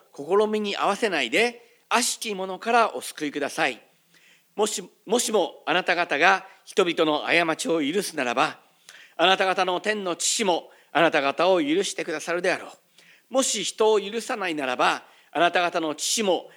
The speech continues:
あなた方の過ちを許してくださらないであろう。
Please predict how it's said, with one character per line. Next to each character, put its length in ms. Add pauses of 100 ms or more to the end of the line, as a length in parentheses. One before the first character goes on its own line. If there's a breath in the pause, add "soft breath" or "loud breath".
(140 loud breath)
あ 80
な 120
た 100
方 220
の 140
過 360
ち 180
を 300 (220 loud breath)
許 200
し 120
て 500
く 100
だ 120
さ 120
ら 100
な 120
い 80
で 460 (120)
あ 120
ろ 60
う。 40